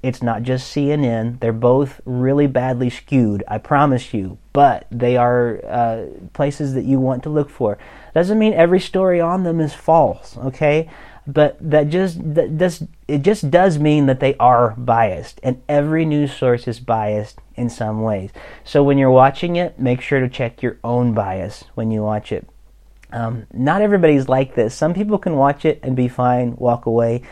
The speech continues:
Um, but there are some people that are so tied in to their news programs and so tied in to whatever their political leanings are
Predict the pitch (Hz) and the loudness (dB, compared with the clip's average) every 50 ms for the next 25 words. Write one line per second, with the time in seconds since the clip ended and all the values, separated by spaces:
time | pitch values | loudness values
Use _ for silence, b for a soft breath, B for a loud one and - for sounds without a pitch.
0 | B B B B B B B B - 135 131 127 127 127 123 113 - 156 151 - | B B B B B B B B -4 -2 0 0 2 0 0 0 -2 -2 0 2
1 | 208 233 226 240 240 - - 190 202 214 226 214 - - - 165 - 196 220 220 | 2 4 4 2 2 4 4 6 6 6 4 0 -2 -4 -10 -6 -2 -2 -2 0
2 | - 185 147 131 135 135 139 127 - - 135 143 139 - - - 156 151 170 185 | 2 2 2 4 4 2 2 0 0 0 -2 -2 -2 -4 -4 -2 0 0 0 -2
3 | 180 - 175 165 165 160 151 139 147 165 170 151 127 120 127 123 127 - - - | -2 -4 -2 0 0 0 0 0 0 0 0 2 2 0 0 -2 -4 -10 -16 -6
4 | - 143 139 135 135 135 135 135 139 143 160 170 156 - - - 127 117 113 104 | -2 -2 0 0 0 0 0 0 0 0 0 -2 -4 -6 -2 0 2 2 2 0
5 | 110 107 107 107 110 107 - 110 117 - - - 131 139 151 160 - - 165 170 | -2 -2 -2 -2 -4 -6 -6 -8 -8 -8 -4 -2 -2 0 0 -2 -4 -4 -4 -4
6 | 170 170 165 160 151 147 147 156 147 - - 151 143 135 131 127 123 120 123 127 | -2 -2 -2 -2 -2 -2 -2 -4 -6 -4 -4 -4 -2 -2 0 0 2 2 2 0
7 | 131 135 131 127 117 120 - - 127 143 160 185 208 202 - 156 127 120 117 113 | 0 -2 -2 -2 -4 -4 -4 -4 -2 0 2 2 0 0 0 0 0 0 0 -2
8 | 113 110 107 107 104 101 107 104 104 107 110 | -2 -4 -4 -4 -4 -2 -2 -2 -2 -2 -4